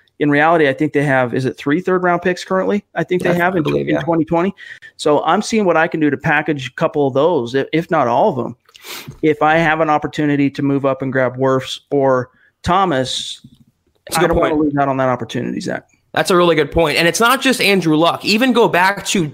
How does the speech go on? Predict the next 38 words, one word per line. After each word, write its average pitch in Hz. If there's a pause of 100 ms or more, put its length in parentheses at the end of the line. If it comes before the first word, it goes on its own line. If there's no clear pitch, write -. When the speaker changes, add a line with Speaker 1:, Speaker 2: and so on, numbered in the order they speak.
Speaker 2:
uh, 151
David 175
Carr 170
with 147
the 143
Texans. 139
They 196
allowed, 180
I 147
think -
it 165
was 151
a 151
record 165
number 165
of 127
sacks 151
in 139
his 151
first 139
year, 147
and 156
it 147
completely 180
stunted 190
him. 135 (160)
That 214
ended 220
his 190
career 185
that 160
first 160
season. 160
They, - (100)
they 151
couldn't 156
protect 151
him. 143